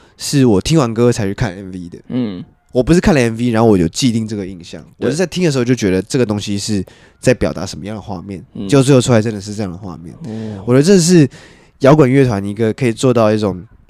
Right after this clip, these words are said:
Speaker 1: 就音乐它很奇妙的一件事情。
Speaker 2: 对。
Speaker 1: 对，有，搞不好他们
Speaker 2: 呈现一个意象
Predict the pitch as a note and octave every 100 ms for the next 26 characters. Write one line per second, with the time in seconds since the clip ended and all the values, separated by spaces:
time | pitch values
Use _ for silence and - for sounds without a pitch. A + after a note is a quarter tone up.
0 | - D3 F3 F#3+ D#3 D3+ C#3 G#2 - G2
1 | A2 A2 G2 G#2 F#2+ F#2+ G2 - - -
2 | E2+ D#2 - _ A2+ F#2 C2+ A#2+ A#2 B2
3 | E3+ F#3+ F3 D#3+ D3 A#2 C3 B2+ B2 A#2